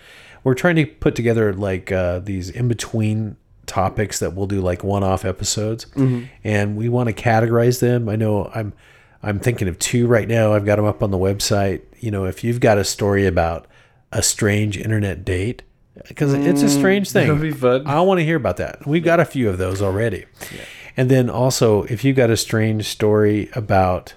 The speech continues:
Speaker 1: what is the other one that I put up there? Oh, dreams. And
Speaker 2: Strange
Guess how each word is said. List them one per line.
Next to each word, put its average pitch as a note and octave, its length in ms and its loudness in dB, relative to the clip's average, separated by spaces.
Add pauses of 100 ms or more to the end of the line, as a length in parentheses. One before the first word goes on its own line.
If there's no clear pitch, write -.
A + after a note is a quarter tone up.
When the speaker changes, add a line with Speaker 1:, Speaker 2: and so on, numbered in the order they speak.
(220)
Speaker 1:
what C3 140 -4
is A#2 120 0
the G2+ 120 0
other F#2+ 120 -2
one F2+ 160 -4
that E2 60 -8
I E2+ 40 -4
put - 180 -10
up F#2 120 -10
there? C#2+ 200 -12 (120)
Oh, D#3 140 2
dreams. A#2+ 520 -4 (340)
And - 80 -18
Speaker 2:
Strange B2 120 -2